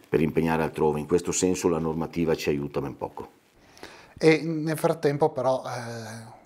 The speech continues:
Speaker 2: come dire, c'è anche chi decide poi di prendere altre strade professionali, no?
Speaker 1: Ma sì, quello fa parte un po', un po' della, della vita. Noi, eh, noi qui per fortuna non siamo, non abbiamo avuto defezioni in tal senso, però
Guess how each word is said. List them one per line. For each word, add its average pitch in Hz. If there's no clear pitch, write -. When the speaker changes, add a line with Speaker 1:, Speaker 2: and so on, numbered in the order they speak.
Speaker 2:
come 143
dire, 123
c'è -
anche 139
chi 143
decide 135
poi 135
di 135
prendere 127
altre 120
strade 120
professionali, 113
no? 131
Speaker 1:
Ma -
sì, -
quello 71
fa 82
parte 78
un 71
po', 76
un 67
po' 76
della, 69
della 76
vita. 69
Noi, 78
eh, -
noi 82
qui 101
per 87
fortuna 92
non 82
siamo, 76
non 76
abbiamo 78
avuto 80
defezioni 78
in 76
tal 76
senso, 69
però 87